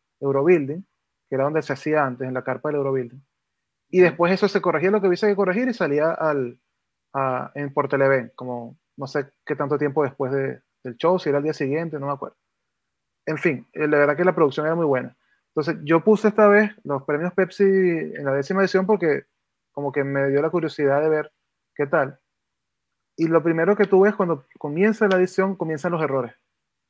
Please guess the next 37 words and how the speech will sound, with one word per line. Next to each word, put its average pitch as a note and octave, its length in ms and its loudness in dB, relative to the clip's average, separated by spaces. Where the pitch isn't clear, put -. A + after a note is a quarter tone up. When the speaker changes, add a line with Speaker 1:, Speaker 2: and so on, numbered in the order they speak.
Speaker 1:
La D3+ 80 -2
primera E3 320 4
toma G#3+ 220 6
que G3+ 80 4
se G3+ 140 2
ve G3+ 220 4
es D#3+ 60 -2
una F3 180 -2
toma F3+ 300 -2
del, D3 300 -2
como D#3+ 180 -10
si E3 80 -4
el D3 60 -2
camarógrafo C#3+ 440 0
estuviera D3 300 0
cayéndose, D#3 520 0
todo D#3 200 2
tambaleando, E3 680 2
de D#3 180 0
dos D#3 260 4
tipos G3 260 2
parados E3+ 340 4
en G3 60 0
el F#3+ 60 0
escenario E3+ 420 -2
que D#3 220 -4
yo C#3+ 180 -2
no F3+ 60 2
los G3+ 100 2
conozco, D#3+ 480 -4
no C#3+ 100 -6
tengo D#3 180 -2
nada E3 100 -2
en E3 60 -4
contra E3 240 0
de D3 120 2
ellos, D#3 160 -6